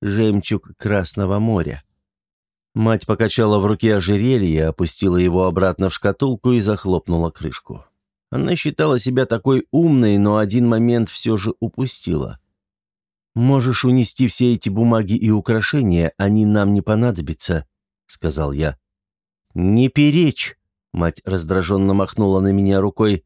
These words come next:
"Ты испытываешь моё терпение". Удачный момент для ответного удара.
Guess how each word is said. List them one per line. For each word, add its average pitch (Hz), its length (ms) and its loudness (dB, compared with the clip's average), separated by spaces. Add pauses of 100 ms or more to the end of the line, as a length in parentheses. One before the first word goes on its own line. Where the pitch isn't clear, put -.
(600)
"Ты 117 180 4
испытываешь 135 760 0
моё 127 260 2
терпение". 101 760 0 (1120)
Удачный 139 540 -4
момент 120 540 0
для 98 260 -2
ответного 82 580 -4
удара. 78 440 -10